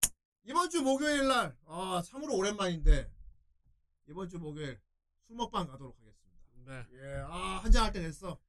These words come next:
Speaker 1: 그리고 이제 술 먹방 오랜만에 하기도 하고, 그리고 이제 거국적인 의미로는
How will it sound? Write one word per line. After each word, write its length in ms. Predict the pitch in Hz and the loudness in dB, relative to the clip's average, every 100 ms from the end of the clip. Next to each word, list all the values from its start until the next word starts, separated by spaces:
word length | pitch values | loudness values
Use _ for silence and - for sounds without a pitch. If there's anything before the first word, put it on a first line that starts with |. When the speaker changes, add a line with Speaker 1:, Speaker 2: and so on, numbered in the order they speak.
| _ - - _ | _ -20 -20 _
Speaker 1:
그리고 360 | 254 330 339 320 | -4 -2 0 0
이제 200 | 285 269 | 2 0
술 120 | 277 | 0
먹방 340 | 277 262 247 220 | -2 -2 -4 -6
오랜만에 380 | 214 226 226 220 | -6 -4 -6 -8
하기도 280 | 233 247 226 | -12 -14 -12
하고, 300 | 247 277 - | -12 -10 -10
그리고 580 | 214 220 254 262 254 156 | -4 -2 -2 -2 -2 -4
이제 280 | 170 196 180 | -8 -8 -4
거국적인 560 | 196 262 277 302 254 202 | -2 -2 0 -2 0 -2
의미로는 560 | 214 214 208 233 190 | -2 -4 -4 -4 -6